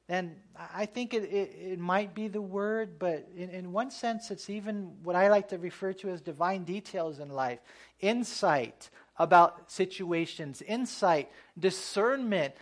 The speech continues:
about people. Things that you need to know that you otherwise wouldn't know unless the Holy Spirit had shown you.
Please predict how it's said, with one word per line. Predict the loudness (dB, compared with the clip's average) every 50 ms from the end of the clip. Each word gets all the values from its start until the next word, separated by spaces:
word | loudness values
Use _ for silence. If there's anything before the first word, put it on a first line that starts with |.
| -8 -2 0
about | 6 10 10 12 10 10 6 0
people. | -14 -10 -6 -6 -6 -6 -6 -6 -6 -6 -6 -8 -14 _ _ _ _ _ _ _ _ _ _ _ _ _ _ _ 0
Things | 2 2 2 0
that | 0 -2 -4 -4
you | -4 -4
need | -2 -2 -2 -2 -2 -4
to | -6 -8 -8
know | -6 -4 0 2 4 6 6 6 4 2 2
that | 4 4 2 2 0
you | -4 -2 0 2
otherwise | 4 4 4 4 2 4 6 6 6 6 4
wouldn't | 2 0 0 0 0 0
know | -2 0 0 2 2 2
unless | 0 0 0 -2 -2 -4
the | -8
Holy | -8 -8 -4 2 2 4 4 2 0
Spirit | -4 -6 -10 -6 -2 0 2 2 2
had | 0 -2 -4
shown | -8 -8 -6 -4 -4 -4 -4 -4 -6
you. | -6 -6 -8 -10